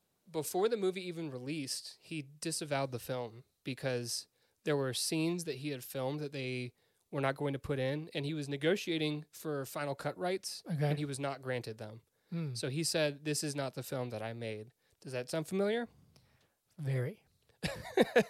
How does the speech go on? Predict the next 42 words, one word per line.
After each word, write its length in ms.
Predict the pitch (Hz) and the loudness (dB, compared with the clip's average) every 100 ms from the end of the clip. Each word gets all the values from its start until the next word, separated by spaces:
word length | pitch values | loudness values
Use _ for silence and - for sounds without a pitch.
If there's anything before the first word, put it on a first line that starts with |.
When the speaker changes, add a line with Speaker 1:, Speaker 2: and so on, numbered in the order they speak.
| - - - | -2 -18 -16
Speaker 1:
So 140 | - 170 | -2 2
anyways, 560 | 233 208 143 131 - - | 4 6 6 6 0 2
just, 160 | 175 | 4
Speaker 2:
Yes. 140 | 151 196 | 4 2
Speaker 1:
just, 200 | 202 190 | 2 0
just 160 | - | 2
a 40 | 226 | 4
little 140 | 185 | 6
backstory. 600 | 160 147 - 123 117 117 - _ - _ _ _ _ _ _ | 8 6 2 -4 -4 -6 -10 _ -20 _ _ _ _ _ _
Um, 380 | 156 147 139 139 | 2 4 4 0
Speaker 2:
We 80 | 165 | 0
need 180 | 180 190 | 0 2
to 80 | 180 | 2
start 260 | - 170 | 4 4
the 60 | 160 | 4
hashtag 640 | 139 151 131 147 127 120 120 _ - | 0 0 -2 -2 -4 -6 -10 _ -4
release 440 | 151 147 151 - - | -2 0 0 0 -2
the 80 | 165 | -2
Lynch 340 | 143 135 - | 0 0 -2
cut. 200 | - 147 131 - - | -4 -4 0 -2 0
Speaker 1:
<laughs> 240 | - - | -2 2
Release 280 | 151 156 175 | 6 8 8
the 480 | 117 175 131 214 208 | 8 8 6 4 2
Speaker 2:
<laughs> 40 | |
Speaker 1:
Well, 80 | 190 | 2
there's 160 | 202 165 | 2 6
been 160 | 254 | 6
other 180 | 285 254 | 6 4
cuts 240 | - 214 | 4 4
that 80 | 233 | 4
have 100 | 170 | 0
come 160 | 170 156 | 0 0
out, 120 | 156 | 2
like 140 | 147 - | -2 -4
fan 280 | 135 131 | -4 -4
cuts 260 | 135 143 - | 0 -2 -2
and 100 | 139 | -4
things 160 | 139 160 | 6 8
Speaker 2:
Really? 140 | 175 | 8
Speaker 1:
like 60 | 190 | 6
that. 320 | 135 131 139 | -2 -4 -4
Yeah. 220 | 147 127 | -4 -6